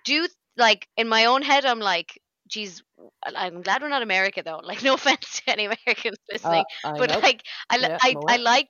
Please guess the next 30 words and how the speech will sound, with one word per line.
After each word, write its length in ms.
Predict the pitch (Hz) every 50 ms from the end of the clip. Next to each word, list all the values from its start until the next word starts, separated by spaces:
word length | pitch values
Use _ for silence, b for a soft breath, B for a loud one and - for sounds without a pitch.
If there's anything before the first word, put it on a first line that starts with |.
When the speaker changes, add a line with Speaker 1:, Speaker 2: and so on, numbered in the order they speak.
| _ -
Speaker 1:
that 120 | 254 220
Ireland 360 | 202 208 208 208 208 202 202 190
is 120 | 185 180
like, 220 | 196 180 180 180 -
"Okay, 220 | 247 - 262 226
like, 160 | 208 196 196
we 100 | - 214
have 240 | 214 226 233 254 254
a 60 | 262
certain 240 | - - 226 208 -
amount 200 | 190 185 180 175 -
of 40 |
supports, 520 | - - 160 - 196 208 240 294 - - -
but, 140 | - 214 -
like, 160 | 202 202 - _ -
it's 120 | 202 -
not 140 | 269 262 -
good 100 | 269 262
enough." 320 | 214 165 - - _ _ _ B B B B B
And 120 | 202 202
we, 180 | 208 208 202 -
you 120 | - 233
know, 220 | 233 226 196 180 - -
and 100 | 208 214
I 60 | 214 208
like 240 | 208 226 247 240 _ -
that. 220 | 180 160 160 160 - B B B B B -
And 360 | 196 202 196 196 196 196 - _
whereas, 380 | 202 220 220 220 214 214 202
like, 200 | 202 214 208 190